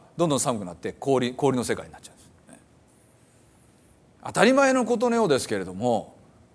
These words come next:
実に見事にですね、回転してるんです。このスピードがね、ちょうどいいんです。これ以上遅くても速くてもダメなんです。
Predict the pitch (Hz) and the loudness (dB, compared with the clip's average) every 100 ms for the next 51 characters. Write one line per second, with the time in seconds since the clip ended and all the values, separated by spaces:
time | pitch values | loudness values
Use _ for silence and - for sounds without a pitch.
0 | _ _ _ _ _ 107 123 123 196 233 | _ _ _ _ _ -8 -6 -2 0 0
1 | 214 - 156 233 220 143 101 90 82 110 | 0 -2 4 6 6 4 -2 -6 -12 -6
2 | 104 78 - _ _ _ _ _ _ - | -6 -6 -14 _ _ _ _ _ _ -2
3 | 139 131 127 - 101 95 71 - - - | 0 0 -2 -4 -6 -8 -12 -18 -20 -20
4 | - - - 190 175 - 220 220 214 190 | -20 -8 -4 0 2 2 2 2 2 2
5 | 151 - 214 226 220 165 - - - - | 0 0 2 4 4 2 -6 -18 -20 -20
6 | - - - - - - - 226 254 226 | -20 -20 -20 -20 -20 -8 2 6 6 8
7 | 220 190 214 - 185 180 175 202 - 147 | 6 4 2 -2 -4 -4 -2 -2 -2 -6
8 | 113 - - - 190 208 - - | -10 -14 -14 -6 -2 -2 -6 -16